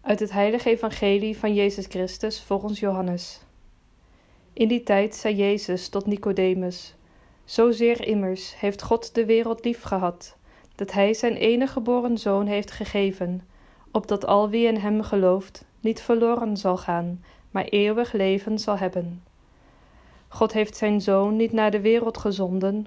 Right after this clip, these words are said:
om de wereld te oordelen, maar opdat de wereld door hem zou worden gered.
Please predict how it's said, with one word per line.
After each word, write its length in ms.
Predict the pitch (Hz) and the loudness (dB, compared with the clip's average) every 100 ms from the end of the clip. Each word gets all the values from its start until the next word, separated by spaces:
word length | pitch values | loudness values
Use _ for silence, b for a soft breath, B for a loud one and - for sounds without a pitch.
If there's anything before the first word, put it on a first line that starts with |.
| - | -2
om 160 | 220 | 0
de 120 | 220 208 | 2 2
wereld 360 | 214 214 214 | 2 2 -2
te 120 | 214 | -2
oordelen, 800 | - 190 196 196 202 233 254 - B B B B | 0 2 2 0 2 0 -2 -6 B B B B
maar 200 | 226 233 | 0 0
opdat 300 | 233 240 233 | 2 0 2
de 100 | 220 | 2
wereld 460 | 226 233 254 269 | 4 6 4 2
door 140 | 269 247 | 2 0
hem 260 | 202 214 | 2 0
zou 200 | 220 233 | 0 0
worden 320 | 196 202 220 220 | 0 0 0 -2
gered. 540 | 214 196 185 - | -2 -2 -2 -4